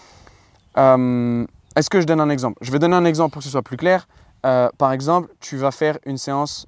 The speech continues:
euh, où tu vas travailler le haut du corps, ok ? Ton lift principal, ça va être, euh, allez, des tractions, ok ? C'est simple. Euh, et, euh, et tu veux faire du travail préventif sur, euh, tes ischios parce que, euh, parce que tu sprints,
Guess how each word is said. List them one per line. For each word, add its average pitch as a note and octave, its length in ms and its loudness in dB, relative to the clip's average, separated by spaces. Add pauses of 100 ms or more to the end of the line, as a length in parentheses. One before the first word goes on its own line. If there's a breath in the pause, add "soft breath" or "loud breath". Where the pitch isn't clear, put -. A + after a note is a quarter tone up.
euh, A#2+ 80 -6
où A2 120 -8
tu - 120 -16
vas A2 140 -4
travailler A#2 360 -8
le A2+ 180 -8
haut B2+ 100 -6
du A#2 100 -12
corps, B2+ 240 0
ok ? B2 240 -6
Ton A#2+ 140 -6
lift C#3+ 300 -2
principal, B2+ 440 -2
ça A2+ 120 -8
va G#2+ 80 -4
être, B2+ 180 -8
euh, G2+ 60 -10 (220 soft breath)
allez, G#2+ 180 -6
des B2 80 0
tractions, A2+ 500 -6
ok ? A2+ 140 -10 (320 soft breath)
C'est - 140 -12
simple. D3+ 300 0 (680 soft breath)
Euh, A#2+ 340 4
et, C#3+ 340 2
euh, A2 500 -2 (680 soft breath)
et C3+ 160 2
tu - 200 -10
veux B2+ 100 -2
faire D3+ 260 2
du C3 100 -6
travail C#3 220 2
préventif B2+ 480 -6
sur, - 180 -6
euh, A#2+ 80 0
tes A#2+ 140 -4
ischios C#3+ 400 -2
parce A#2 240 0
que, - 100 -6
euh, A2 480 -2
parce A#2+ 140 -8
que C3+ 80 -6
tu C#3+ 100 -6
sprints, G2+ 380 -10